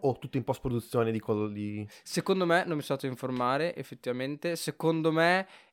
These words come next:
Speaker 2: eh, hanno fatto molto in, in posta, hanno, si sono gestiti molto bene la fotografia sul set, però molto è il post, tutto que-, quei verdi strani, quegli azzurri,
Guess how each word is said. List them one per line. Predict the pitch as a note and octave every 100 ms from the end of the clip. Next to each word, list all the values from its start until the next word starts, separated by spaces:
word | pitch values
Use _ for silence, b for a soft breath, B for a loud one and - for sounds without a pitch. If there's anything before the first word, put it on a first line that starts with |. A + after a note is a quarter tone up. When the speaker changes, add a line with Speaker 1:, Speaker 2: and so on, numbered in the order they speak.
| _
Speaker 2:
eh, | E3+ D#3 D3+ D3+ D3+ D3 D3 D3 C3+ _ _
hanno | D#3+ D#3 D3+
fatto | D3+ C#3 - C#3+ C3+ C3+ C3+
molto | D3 D3+ D3+
in, | C#3 C3+ C3 B2
in | C#3 C3
posta, | A2+ G#2 - B2 -
hanno, | E3
si | D3+ -
sono | D#3
gestiti | D3+ D3 - C3+ C3+
molto | D3 E3 D#3
bene | C#3+ D3
la |
fotografia | C#3+ C#3+ C3+ C3 C#3 C#3
sul | C3+ - B2+
set, | - C#3 C#3 - F#3 b b b b _ -
però | D#3+ C#3+ C#3+ D3 D3 C#3
molto | C3 C3+ C3 C3+
è | B2
il | A#2
post, | A2+ A2+ A2
tutto | C3+ A#2+
que-, | B2+ C3 -
quei | C#3+ C3 B2+ B2+
verdi | B2+ C3 B2+ B2+ B2+
strani, | - C3+ B2 A#2+ B2 B2 B2
quegli | - B2
azzurri, | B2 B2+ B2+ B2+ B2 A#2+ A#2+